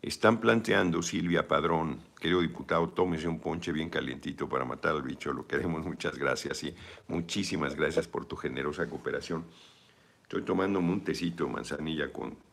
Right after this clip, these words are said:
limón y miel de gatuño, miel de abeja. De gatuño,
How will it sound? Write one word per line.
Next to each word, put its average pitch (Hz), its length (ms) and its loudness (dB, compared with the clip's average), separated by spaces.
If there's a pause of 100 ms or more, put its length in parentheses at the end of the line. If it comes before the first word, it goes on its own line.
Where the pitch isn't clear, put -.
(120)
limón 76 440 -2
y 64 80 -8 (420)
miel 76 340 -2
de 62 120 -6
gatuño, 92 560 2
miel 80 240 -2
de 73 80 0
abeja. 67 360 -4 (2750)
De 82 180 -4
gatuño, 78 580 0